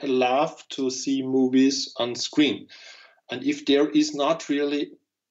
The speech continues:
a good application or a good reason to see it in V R, uh, then there will be no future. So the first step is, of course, for the people to see, okay, it's, it's cool. I do it the first time. It's a great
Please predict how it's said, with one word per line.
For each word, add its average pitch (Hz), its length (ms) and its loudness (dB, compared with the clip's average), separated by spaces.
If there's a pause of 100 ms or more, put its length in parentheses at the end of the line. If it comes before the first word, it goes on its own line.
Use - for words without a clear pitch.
a 131 80 -6
good 160 380 2
application 131 760 -2
or 123 180 0
a 117 80 -2
good 151 320 0
reason 120 560 -2
to - 100 -10
see 127 380 0
it 120 120 -2
in 113 260 -10
V 107 180 0
R, 110 380 2 (640)
uh, 113 240 -4 (220)
then 123 280 -2
there 127 140 2
will 135 220 4
be 127 120 2
no 139 180 2
future. - 400 -6 (420)
So - 300 -8 (300)
the - 80 0
first 202 340 4
step 185 340 0
is, 170 140 -4
of - 180 -10
course, 185 220 -2
for 147 160 -6
the 131 80 -2
people 165 460 -2
to - 160 -8
see, 135 300 -4
okay, 151 240 -6
it's, - 380 -6
it's - 160 -6
cool. - 380 2 (120)
I 123 120 2
do 147 160 0
it 139 80 -4
the 131 80 -4
first 131 360 -4
time. 135 340 0
It's 127 440 -2
a 113 80 -10 (340)
great 147 440 2